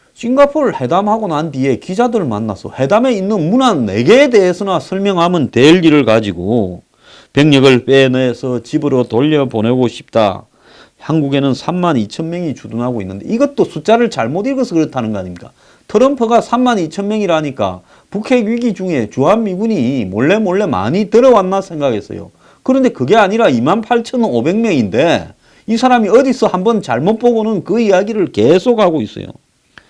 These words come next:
그래서 이 삼만 이천 명의 미군을 집으로 보낸다라고 이야기를 했습니다. 그 언제 하냐고 물으니 지금은 아니다. 그럼 지금은 아닌 이야기를 미국 대통령이라 되는 작자가 왜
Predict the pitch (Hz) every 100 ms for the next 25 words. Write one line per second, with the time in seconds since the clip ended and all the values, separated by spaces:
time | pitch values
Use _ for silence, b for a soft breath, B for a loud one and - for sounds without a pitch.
0 | b b b _ - 180 185 143 160 139
1 | 95 135 147 120 - - 160 165 127 110
2 | - 147 151 143 110 98 127 135 113 -
3 | 185 190 120 - 95 131 151 120 101 117
4 | 165 - - 95 98 104 113 160 107 -
5 | _ _ _ _ 104 98 - - _ _
6 | _ _ b b - 139 139 202 202 170
7 | 147 127 117 117 95 - 180 226 226 123
8 | 101 101 98 - _ _ _ 240 202 285
9 | 311 302 196 135 202 170 123 135 151 107
10 | 90 b b 190 233 180 110 107 202 220
11 | 208 175 127 156 143 127 131 175 156 113
12 | 95 131 240 269 247